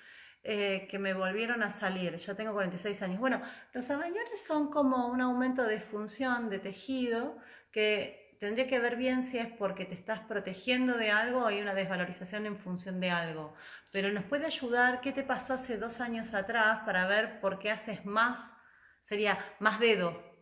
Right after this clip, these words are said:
por qué se pone más resistente. Pero voy a averiguarlo un poco más,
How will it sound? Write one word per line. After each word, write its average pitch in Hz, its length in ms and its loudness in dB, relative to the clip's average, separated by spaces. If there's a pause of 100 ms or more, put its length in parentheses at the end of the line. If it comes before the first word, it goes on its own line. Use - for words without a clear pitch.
(580)
por 180 160 -8
qué 226 340 2
se 196 140 -10
pone 214 160 -4
más 220 180 -4
resistente. 190 880 -4 (300)
Pero 208 180 2
voy 269 80 2
a 339 80 2
averiguarlo 294 480 4
un 277 80 4
poco 285 220 0
más, 185 360 2